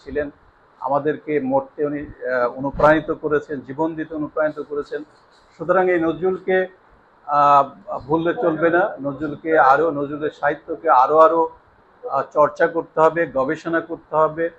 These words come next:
এবং আমাদের ছাত্রছাত্রীদের ভিতরে তার সাহিত্যকর্ম আরও ছড়িয়ে দিতে হবে। তো এই কথা বলে আজকে যারা আয়োজক ছিলেন, বিশেষ করে যিনি, আহ, প্রবাসী, জানতে পারলাম যে আমেরিকা থেকে অনুরোধ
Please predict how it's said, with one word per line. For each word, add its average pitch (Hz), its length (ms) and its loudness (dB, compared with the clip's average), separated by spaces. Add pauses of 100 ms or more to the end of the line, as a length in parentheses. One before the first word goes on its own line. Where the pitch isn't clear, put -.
(440)
এবং 143 180 -4
আমাদের 156 340 2
ছাত্রছাত্রীদের 147 920 -6
ভিতরে 143 400 -6
তার 131 240 -2
সাহিত্যকর্ম 131 840 -6
আরও 123 200 -2
ছড়িয়ে 123 300 -14
দিতে 110 260 -20
হবে। 107 300 -14
তো 123 60 -16
এই 131 160 -12
কথা 139 220 -6
বলে 143 380 -6 (440)
আজকে 131 340 -12
যারা 131 240 2
আয়োজক 131 400 0
ছিলেন, 135 380 -10 (840)
বিশেষ 139 260 -4
করে 151 280 0
যিনি, 143 300 -4
আহ, 131 460 -8
প্রবাসী, 135 680 2 (520)
জানতে 131 260 -4
পারলাম 131 480 -2
যে 123 400 -6
আমেরিকা 131 340 -8
থেকে 135 280 -12
অনুরোধ 139 260 -4